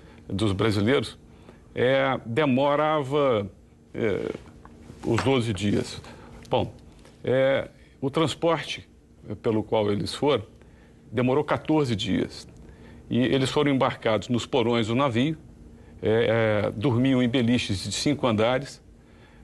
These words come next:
É, o porão, um calor considerável, com blackout, só tinha uma luz vermelha lá, lá pra iluminar o ambiente, pra não ser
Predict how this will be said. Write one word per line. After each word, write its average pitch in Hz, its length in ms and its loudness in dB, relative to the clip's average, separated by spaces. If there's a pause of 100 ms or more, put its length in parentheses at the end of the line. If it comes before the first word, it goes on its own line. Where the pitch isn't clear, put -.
(100)
É, 110 300 2
o 127 100 2
porão, 127 360 2
um 139 120 0
calor 131 520 2 (840)
considerável, 131 960 0 (540)
com 117 260 0
blackout, 143 640 0 (120)
só 117 100 0
tinha 131 180 -4
uma 127 120 2
luz 110 240 2
vermelha 107 520 2
lá, 101 120 0 (200)
lá 101 380 0 (340)
pra 110 140 2
iluminar 104 400 2
o 104 160 2
ambiente, 131 400 0
pra 120 180 0
não 110 80 2
ser 104 400 0